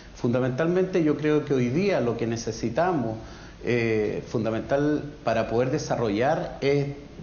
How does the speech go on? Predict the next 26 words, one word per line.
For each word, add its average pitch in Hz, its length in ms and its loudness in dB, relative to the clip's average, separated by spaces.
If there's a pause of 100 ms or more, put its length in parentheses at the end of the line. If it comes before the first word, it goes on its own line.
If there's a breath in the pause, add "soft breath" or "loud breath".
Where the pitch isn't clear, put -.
(160)
primero 226 320 4
diversificar 135 640 0
la 143 120 2
matriz. 90 480 -4 (280 loud breath)
Pero 139 140 4
yo 156 160 4
quiero 190 420 2
entrar 147 500 0
antes 151 200 -2
de 165 60 0
la 151 100 2
di-, 120 280 2 (100)
diversificación. 117 920 0 (180 loud breath)
Aquí 127 220 0
hay 190 80 4
un 175 100 4
problema 165 320 2
mucho 175 380 2
más 165 340 0 (320 loud breath)
que 131 80 0
está 127 260 0
asociado 139 520 2
al 113 80 0
desarrollo 123 640 0
de 170 80 0
la 139 560 -2